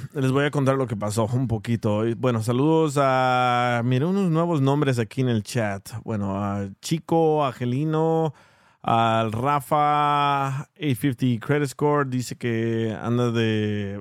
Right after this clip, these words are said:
de vago en Las Vegas. Lalis, hola, Lalis, saludos a, ¿quién más, quién más, quién más? Bueno, saludos y les quiero contar lo que pasó.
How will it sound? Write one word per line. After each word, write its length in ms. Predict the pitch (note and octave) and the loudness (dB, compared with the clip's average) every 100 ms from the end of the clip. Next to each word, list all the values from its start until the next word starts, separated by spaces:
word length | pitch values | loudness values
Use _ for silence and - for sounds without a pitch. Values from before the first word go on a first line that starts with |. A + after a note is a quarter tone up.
| - | -8
de 180 | G#2+ | -4
vago 280 | G#2 A2+ B2 | 0 0 2
en 60 | A#2+ | 0
Las 160 | G#2 | 0
Vegas. 640 | G#2 C3+ D3 D3 D3 C#3+ - _ _ _ _ _ - | 0 2 2 2 2 -2 -10 _ _ _ _ _ -2
Lalis, 540 | C3+ F3+ F3 C3+ A#2 | 2 4 4 2 2
hola, 260 | C#3 F3 E3 | 2 2 2
Lalis, 480 | D#3 D#3 D#3 D3+ | 2 2 2 0
saludos 960 | C3+ - A#2 A#2+ C#3+ D#3 D#3 D#3 D3+ C#3+ | -2 -6 -2 2 2 4 2 2 0 0
a, 280 | C3 B2+ A#2+ | 2 2 0
¿quién 220 | - A#2+ | -2 -2
más, 200 | G#2+ G#2 | -2 -2
quién 160 | A2+ | -4
más, 180 | G#2+ G2+ | -4 -6
quién 140 | - G2 | -8 -10
más? 280 | F#2+ G2 - _ _ _ _ _ | -10 -12 -16 _ _ _ _ _
Bueno, 280 | D#3 D3 F#2+ _ - | 2 2 0 _ -2
saludos 460 | D3+ D#3 G#3 G#3 | 2 4 4 4
y 80 | F#3 | 2
les 160 | D#3+ C3+ | 2 2
quiero 160 | E3+ | 0
contar 220 | D3+ C#3+ C#3+ | 0 2 2
lo 100 | B2 | 2
que 100 | A2+ | -2
pasó. 280 | G#2+ G2+ | -4 -6